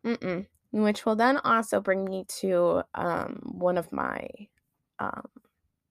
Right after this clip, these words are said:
theories on,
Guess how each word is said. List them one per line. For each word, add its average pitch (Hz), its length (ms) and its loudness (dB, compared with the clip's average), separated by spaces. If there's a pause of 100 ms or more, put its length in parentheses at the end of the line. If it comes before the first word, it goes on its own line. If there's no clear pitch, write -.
(1800)
theories 214 720 2 (1120)
on, 269 260 2